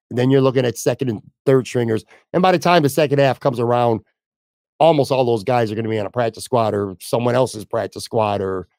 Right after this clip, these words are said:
an active roster somewhere else 'cause they're probably not gonna make the team. It's kinda hard to get into a game if you're not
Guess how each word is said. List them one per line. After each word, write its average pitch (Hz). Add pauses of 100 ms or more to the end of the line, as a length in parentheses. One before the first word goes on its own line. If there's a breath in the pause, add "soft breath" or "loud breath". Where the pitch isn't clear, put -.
(160)
an 110
active 110
roster 104
somewhere 101
else 98
'cause 95
they're 95
probably 113
not 98
gonna 95
make 95
the -
team. 104
It's -
kinda 349
hard 190
to 131
get 143
into 135
a 113
game 107
if -
you're 107
not 120